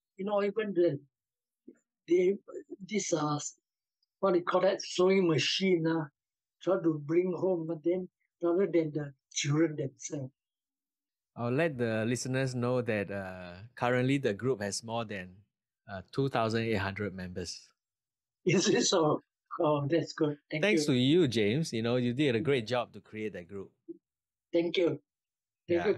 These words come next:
Speaker 1: Captain.
Speaker 2: Uh, you know, uh, and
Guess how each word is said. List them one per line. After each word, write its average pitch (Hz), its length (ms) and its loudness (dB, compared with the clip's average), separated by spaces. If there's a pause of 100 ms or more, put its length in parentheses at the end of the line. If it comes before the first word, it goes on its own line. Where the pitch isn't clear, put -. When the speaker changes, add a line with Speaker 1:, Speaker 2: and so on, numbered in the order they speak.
Speaker 1:
Captain. 180 400 -8 (1700)
Speaker 2:
Uh, 107 460 -6
you 120 120 -4
know, 117 260 2
uh, 104 520 -2
and 104 380 -8